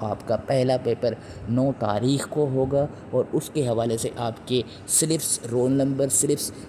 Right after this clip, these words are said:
या आप जिसे admit card कहते हैं, जो कि आपको exams देने के लिए ज़रूरी होते हैं, वो board ने जारी कर दिए हैं। तो दोस्तों, आपका पहला paper नौ अप्रैल को होगा और ये रोल नंबर स्लिप्स आप किस तरह से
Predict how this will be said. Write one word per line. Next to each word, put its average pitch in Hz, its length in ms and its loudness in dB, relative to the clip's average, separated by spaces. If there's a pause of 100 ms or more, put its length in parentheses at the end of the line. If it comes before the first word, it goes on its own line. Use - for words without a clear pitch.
(100)
या 131 160 2
आप 123 280 -2
जिसे 123 220 -2
admit 113 420 -2
card 123 180 0
कहते 139 300 -2
हैं, 135 140 0
जो 120 120 -2
कि 110 160 -4
आपको 110 300 -6
exams 117 420 0
देने 113 220 2
के 113 160 -2
लिए 117 220 2 (320)
ज़रूरी 113 460 2
होते 135 320 0
हैं, 131 60 4
वो 127 220 0 (100)
board 113 280 4
ने 123 160 2
जारी 113 360 0 (360)
कर 131 120 2
दिए 113 260 2
हैं। 104 520 -2
तो 156 80 0
दोस्तों, 151 340 0
आपका 110 340 -2
पहला 131 400 0
paper 120 360 -2
नौ 123 200 2
अप्रैल 127 420 -2
को 147 180 0
होगा 143 400 2 (300)
और 123 220 2
ये 131 100 6
रोल 127 260 4
नंबर 143 320 2
स्लिप्स 127 340 0
आप 113 280 -4 (160)
किस 151 180 2
तरह 123 180 0
से 113 180 2